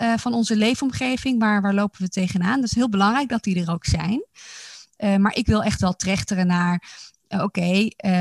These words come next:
maar hoe ga je dan als organisatie, ehm, daar invulling aan geven? Op welke manier geef je daar bijdrage aan?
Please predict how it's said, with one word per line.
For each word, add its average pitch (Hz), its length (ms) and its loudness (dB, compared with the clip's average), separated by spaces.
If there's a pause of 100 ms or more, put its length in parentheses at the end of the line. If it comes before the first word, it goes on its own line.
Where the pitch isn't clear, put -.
maar 190 320 4
hoe 233 320 0
ga 190 180 0
je 180 140 0
dan 180 280 0
als 190 200 -2
organisatie, 180 1000 -2
ehm, 185 500 2
daar 190 200 -2
invulling 254 380 2
aan 180 120 -2
geven? 180 400 -4
Op 165 80 -8
welke 196 260 0
manier 196 280 4
geef 185 240 -2
je 196 60 -2
daar 185 120 0
bijdrage 190 680 0
aan? 180 260 -2